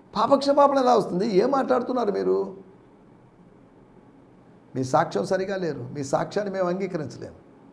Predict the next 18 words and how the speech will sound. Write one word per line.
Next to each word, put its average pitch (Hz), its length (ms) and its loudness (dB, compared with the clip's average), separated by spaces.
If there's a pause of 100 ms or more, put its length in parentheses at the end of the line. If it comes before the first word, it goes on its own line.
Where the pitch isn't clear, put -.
(680)
మా 170 120 6
ధర్మశాస్త్రానికి 208 840 6
వ్యతిరేకమైన 202 580 6
సాక్ష్యం, 185 440 0
ధర్మశాస్త్రాన్ని 196 720 0
వ్యతిరేకించడం 196 680 2
లేదంటూనే 190 520 0
ధర్మశాస్త్రాన్ని 180 680 0
వ్యతిరేకిస్తున్న 175 580 -2
మీ 165 120 -2
సాక్ష్యం, 180 520 -2 (1800)
సారీ, 127 340 0 (340)
నీ 151 240 0
సాక్ష్యానికో 156 640 2
నమస్కారం 143 600 -6 (1120)
అన్నట్టుగా 143 360 2
వాళ్ళు 135 180 4
మాట్లాడారు. 98 500 -8